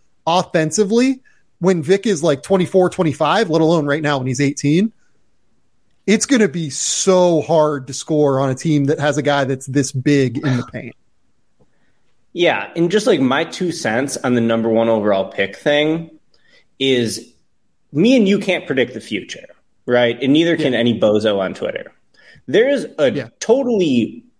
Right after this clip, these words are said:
Speaker 2: legit chance that Scoot Henderson has a better N B A career than Victor Wembanyama.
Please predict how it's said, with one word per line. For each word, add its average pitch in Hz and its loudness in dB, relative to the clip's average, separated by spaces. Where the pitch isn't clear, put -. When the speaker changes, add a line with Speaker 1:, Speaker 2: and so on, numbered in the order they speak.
Speaker 2:
legit 131 0
chance - -10
that 131 0
Scoot - 0
Henderson 123 0
has 113 2
a 107 -2
better 127 0
N 120 0
B 117 0
A 104 -2
career - -10
than 113 0
Victor 117 -2
Wembanyama. 98 -6